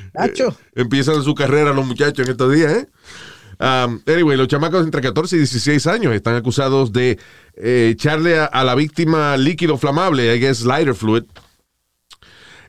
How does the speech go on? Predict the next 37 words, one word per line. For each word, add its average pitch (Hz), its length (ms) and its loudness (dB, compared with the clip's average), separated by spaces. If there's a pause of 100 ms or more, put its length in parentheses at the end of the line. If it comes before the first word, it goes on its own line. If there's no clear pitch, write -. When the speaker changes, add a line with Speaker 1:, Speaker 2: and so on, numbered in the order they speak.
(120)
Speaker 2:
y 127 240 2
prenderlo 147 560 0
en 135 120 0
fuego 160 360 0
mientras 131 340 0
estaba 143 260 0
sentado 139 300 0
en 127 60 0
una 123 100 0
silla. 65 380 -6 (1500)
The 117 140 2
victim, 151 420 0
Speaker 1:
Wow. 165 320 -4
Speaker 2:
a 110 100 0
man 135 200 0
in 123 120 2
his - 220 -2
fifties, - 640 -4 (500)
no 113 140 -2
fue 135 160 0
identificado 131 500 0
por 117 140 0
la 107 80 0
policía, 120 400 0
sufrió 117 340 -2
second 123 300 -2
and 104 100 -4
third 131 160 0
degree 113 240 0
burns, 85 680 -4
pero 92 180 0
está 110 180 -2
vivo 95 280 0
todavía. 67 440 -4 (380)
Diablo, 139 340 0
mano, 131 320 -2
eh, 117 60 -8